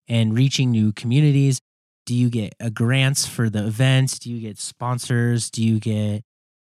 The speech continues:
public funding? Is it, like, your money that you're throwing in and investing? How do you keep it alive, and how do you keep developing more programs?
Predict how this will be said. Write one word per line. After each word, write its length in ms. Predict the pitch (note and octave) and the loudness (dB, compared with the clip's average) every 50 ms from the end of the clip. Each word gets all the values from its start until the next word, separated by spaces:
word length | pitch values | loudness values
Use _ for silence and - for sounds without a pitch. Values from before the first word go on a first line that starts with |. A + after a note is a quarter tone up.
| _ _ _ _ - | _ _ _ _ -6
public 320 | - B2 A2+ A2+ G#2+ - | -6 -4 -4 -4 -6 -8
funding? 640 | - - - C3 B2+ C3 B2 C3 C3 B2+ B2+ B2 A#2+ | -10 -8 -4 -2 -2 0 0 2 2 2 2 0 0
Is 120 | A2+ G2+ | 0 -2
it, 140 | G#2+ G2 - | -2 -4 -6
like, 240 | - G#2 G2 F#2+ G2+ | -8 -10 -10 -8 -8
your 320 | G#2 G#2 A2+ B2+ C3+ D3 | -4 2 4 6 6 6
money 420 | D3 D3 C#3+ C#3+ C#3+ D3 D3 D3 C#3+ | 4 4 2 2 2 0 0 0 0
that 140 | C3+ C#3 C#3 | 0 -2 -2
you're 140 | C#3 C3+ | -4 -4
throwing 340 | B2+ - D3 C#3+ C#3 C#3+ C#3+ | -4 -2 -2 -2 0 0 0
in 120 | C#3+ C#3 C#3 | 0 0 0
and 160 | C#3 C3+ B2+ | 0 0 0
investing? 920 | A#2+ A2+ A2+ B2 C#3+ D3 - - - D3 C#3+ C#3+ C#3+ C#3+ C#3 C#3+ C#3 - _ _ _ _ _ _ _ _ _ _ _ | 0 0 0 0 0 0 -2 -2 0 0 2 2 2 2 0 -2 -2 -6 _ _ _ _ _ _ _ _ _ _ _
How 180 | - C3+ C3+ C3+ | -4 -2 0 0
do 180 | C#3 C3+ C3 B2+ | 0 0 0 2
you 120 | B2+ B2+ | 2 2
keep 300 | A#2+ - - C#3+ C3 - | 0 -2 -4 -4 -2 -2
it 100 | C#3 A2 | -2 -2
alive, 400 | G#2+ A2 A#2+ B2 B2 A#2 A2+ A2 | -2 -2 0 0 0 0 -2 -2
and 120 | A2+ A#2 | -4 -4
how 140 | A2 A2+ A#2+ | -2 -2 -2
do 100 | A#2 A#2+ | -2 0
you 180 | A#2+ A#2+ B2 A#2+ | 0 0 0 0
keep 260 | - - - A#2+ A2+ - _ _ _ _ _ _ _ _ _ _ _ _ - | -2 -2 -2 -4 -4 -4 _ _ _ _ _ _ _ _ _ _ _ _ 2
developing 540 | C#3 B2+ C3+ A#2+ C3 C3+ C#3 C#3+ - D3 C3+ | 4 6 6 8 8 6 6 4 4 4 4
more 200 | C3 B2 A#2 A2 | 6 6 4 4
programs? 760 | G2+ - - B2 B2 B2 A2+ A2 F#2+ F2+ D2+ C2 - - - | 2 2 2 4 4 4 4 2 -2 -4 -6 -8 -10 -12 -12